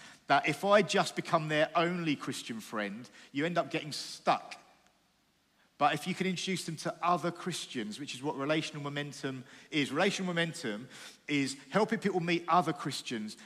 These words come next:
and the momentum of those relationships will help people draw closer and become more open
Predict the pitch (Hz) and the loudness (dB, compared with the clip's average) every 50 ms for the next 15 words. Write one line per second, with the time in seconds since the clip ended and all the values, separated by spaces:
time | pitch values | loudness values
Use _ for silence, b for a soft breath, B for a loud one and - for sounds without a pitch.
0 | B B 139 143 139 143 139 143 147 165 185 190 185 - - 196 170 - 190 180 | B B -2 -2 -2 -2 -2 -2 0 0 0 -2 -2 -2 -4 -4 -2 0 2 4
1 | 180 175 170 170 165 156 156 170 180 185 - - - 160 147 - - - 110 101 | 4 2 2 0 0 2 4 4 4 2 2 -2 -4 -4 -6 -6 -4 -4 -4 -4
2 | - - - - - - - B B B B B B B B B B 139 131 131 | -6 -8 -10 -10 -10 -10 -12 B B B B B B B B B B -6 -6 -2
3 | - 170 170 165 170 - 160 151 135 - - 147 131 123 B B B B - 139 | -2 -2 -2 -2 -2 -2 -2 -2 -2 -2 -2 -2 -2 -2 B B B B -6 -2
4 | 143 143 143 - - - 160 156 156 156 147 - - 123 123 123 110 - - 147 | -2 -2 -2 -2 -4 0 2 2 2 2 0 -2 -4 -4 -4 -6 -8 -4 -4 -4
5 | 139 131 131 127 131 - - 147 147 143 139 - - 127 110 98 101 120 | -2 -2 -4 -6 -6 -4 -2 0 0 0 0 -2 -4 -6 -6 -6 -8 -10